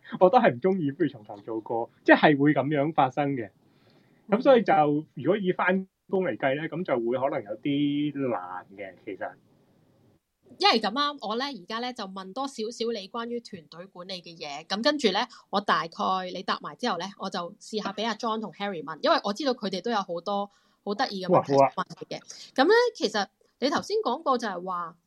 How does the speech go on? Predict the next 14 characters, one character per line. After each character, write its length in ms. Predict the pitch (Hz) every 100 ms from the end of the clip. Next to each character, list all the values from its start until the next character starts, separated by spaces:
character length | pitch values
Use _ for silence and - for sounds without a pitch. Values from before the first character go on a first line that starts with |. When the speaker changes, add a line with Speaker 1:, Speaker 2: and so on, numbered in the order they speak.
| _ _
Speaker 2:
你， 520 | 233 208 208 240 262 - _ _ _ _ _ _ - -
即 80 | 415
係 160 | 339 302
YouTube 260 | 370 370
係 140 | - 220
一 20 |
個 100 | 254
好 60 | 240 196 269
創 400 | - - 202 190
作 140 | 196 180
性 200 | - 170
嘅 120 | 165
嘢 140 | 156
啦， 260 | 175 196 202